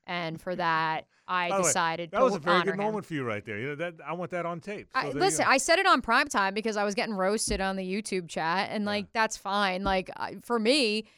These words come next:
Speaker 1: like, yeah, like, you're probably, like, mad that I have it on, but, like, for me, as much as, like, I'm not a Giants fan, I have never been a Giants
Speaker 2: Yeah,
Speaker 1: fan.
Speaker 2: who'd you grow up rooting for?
Speaker 1: No one.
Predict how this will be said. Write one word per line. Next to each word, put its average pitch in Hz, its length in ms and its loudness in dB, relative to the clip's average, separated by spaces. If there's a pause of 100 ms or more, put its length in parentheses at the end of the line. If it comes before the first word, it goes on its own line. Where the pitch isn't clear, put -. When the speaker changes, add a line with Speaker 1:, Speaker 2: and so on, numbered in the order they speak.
(260)
Speaker 1:
like, 214 340 0
yeah, 240 500 2 (140)
like, 214 280 -2 (680)
you're 156 80 -20
probably, 247 300 4
like, 240 160 0
mad 226 300 4
that 226 60 -2
I 220 60 2
have 226 160 2
it 202 60 0
on, 214 320 0
but, 220 100 -8
like, 208 220 -4
for 240 100 -6
me, 381 380 2
as 277 120 4
much 302 220 4
as, 403 100 0
like, 262 160 0
I'm 254 220 4
not 202 220 2
a - 20 -6
Giants 160 340 -10
fan, 147 160 -12
I 208 120 0
have 185 100 -6
never 170 300 -8
been 185 100 -6
a 190 60 -6
Giants 185 360 -4
Speaker 2:
Yeah, 147 120 -2
Speaker 1:
fan. 208 80 2
Speaker 2:
who'd 269 80 -4
you 254 60 -2
grow 208 120 2
up 143 100 -4
rooting 156 200 -8
for? 80 260 -18 (840)
Speaker 1:
No 170 280 -8
one. 170 320 -8